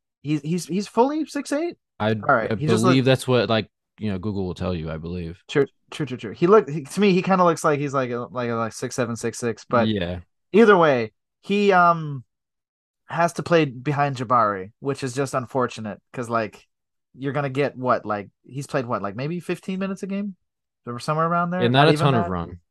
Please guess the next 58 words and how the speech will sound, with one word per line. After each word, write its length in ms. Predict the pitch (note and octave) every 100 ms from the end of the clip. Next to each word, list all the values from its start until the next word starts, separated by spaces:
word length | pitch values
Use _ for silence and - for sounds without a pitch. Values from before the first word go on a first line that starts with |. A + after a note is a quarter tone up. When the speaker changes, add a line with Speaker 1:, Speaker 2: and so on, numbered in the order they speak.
| -
Speaker 2:
Yeah, 140 | G2+
I 40 | G2
had 60 |
to 40 | G2+
Speaker 1:
Yeah. 80 | F#2+
Speaker 2:
drop 100 | F2
him 80 | F2+
off 160 | F2+ F2+
my 100 | F2+
fantasy 360 | F#2+ F#2 -
team. 200 | - F#2+
He 80 | G2
wasn't 240 | G2 F#2 F2+
putting 200 | G2 G2
up 80 |
numbers. 460 | F#2+ G#2 G2+ G2 -
Speaker 1:
Yeah, 280 | A#2+ A#2 G#2
dropping 300 | G#2 A2+ A2
off. 120 | A2 G2+
Your 140 | C3
fantasy 340 | D#3 C3 A#2
team's 200 | B2 A2+
been 120 | G#2+ G#2+
dropping 300 | G#2+ G#2 G#2+
off 160 | F#2+
since 160 | G#2+ -
day 140 | G#2
one. 280 | G#2 G#2+ G2 -
Speaker 2:
All 80 | G#2
right. 140 | E2+ -
Speaker 1:
Anyways, 520 | G3 F3+ C#3 A2+ G2
Speaker 2:
All 100 | G#2
right. 440 | D#2+ - B2 - C#3+
<laughs> 0 |
Speaker 1:
um, 460 | C#3+ C#3 C3+ B2+ A#2+ _ _ _ _
and 100 | F#3+
let 120 | A3
it, 60 | A3+
let 120 | A3
it 60 | A#3+
be 60 | G#3
known 160 | G3+
out 160 | F3+ B2+
there. 160 | C3
Let 140 | B2+ E3
it 60 |
be 60 | D#3+
known 120 | D#3+ D3
out 120 | B2+
there. 100 | A#2+
And 80 | C#3
I'll, 140 | D3
I'll 120 | D3
say 240 | - D#3 D3
it 100 | -
so 140 | D3
nobody 260 | C3+ C3+ B2+
else 380 | B2 A2+ -